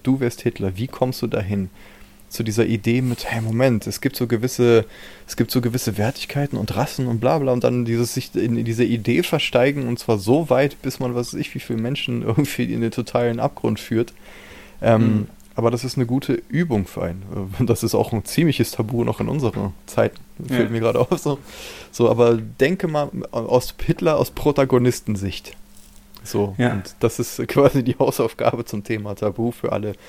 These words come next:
Speaker 1: Leute, die
Speaker 2: <laughs>
Speaker 1: zuhören. Was, und, und das finde ich auch immer wichtig, irgendwie, äh, sich in irgendwas reinversetzen und einen Gedanken Platz im Kopf zu geben, heißt nicht, den gut zu heißen.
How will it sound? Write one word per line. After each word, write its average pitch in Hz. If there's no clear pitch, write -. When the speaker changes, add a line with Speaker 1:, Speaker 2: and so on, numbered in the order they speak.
Speaker 1:
Leute, 110
die 101
Speaker 2:
<laughs> -
Speaker 1:
zuhören. 117
Was, 117
und, 135
und 131
das 135
finde 190
ich 185
auch 180
immer 170
wichtig, 170
irgendwie, 131
äh, 120
sich 120
in 127
irgendwas 113
reinversetzen 143
und 117
einen 113
Gedanken 135
Platz -
im -
Kopf -
zu -
geben, 117
heißt 123
nicht, 123
den 107
gut 143
zu -
heißen. 101